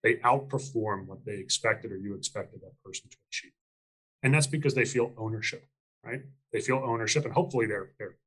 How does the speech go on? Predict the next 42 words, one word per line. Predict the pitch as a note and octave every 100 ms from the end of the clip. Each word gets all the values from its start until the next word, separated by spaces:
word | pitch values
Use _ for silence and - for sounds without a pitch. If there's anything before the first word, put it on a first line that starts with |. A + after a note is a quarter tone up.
| _
happy | - C3+ C#3+ A#2+
with | G2+
the | G2+
assignment. | F#2+ - F#2 A2 C#3 -
So |
they | G#2+
feel | F#2+ A2+ G2
in-, | F#2+ - _ -
invested | G#2+ A2+ C3 - A2
in | G2+
wanting | G#2 G#2+ G#2
to | - G2+
succeed | F#2+ - - - C3 B2
in, | G2+ - _ _ -
in | A#2+
delivering | A#2 A#2+ A2 G2+ F#2
that. | G2 A#2
So | A#2+
now | A2+
you've | A#2 A2 A2+
got | G#2+ G#2 - _ _
somebody | - B2 A2+ G#2
who | G#2
feels | F#2 A2+ - - - - _ -
ownership | C3 C3 C#3 C3+
for | A#2
themselves | G#2 - A#2 A#2 B2+
and | A2+
empowered | G#2+ A2+ A2+ A2
for | A2+
themselves, | G#2 A2+ C3+ -
but | A2+
also | A2+ B2 A#2+ G#2+ G2+ _ _ _ _ -
feels, | A#2+ A2 G#2 - - _
like, | - - _ _
responsible | - - A#2 A2 A2+ G#2+
to | A2
want | G#2
to | G2+
deliver | A2 C3+ A2+
towards | A2+ G#2+ -
something. | - -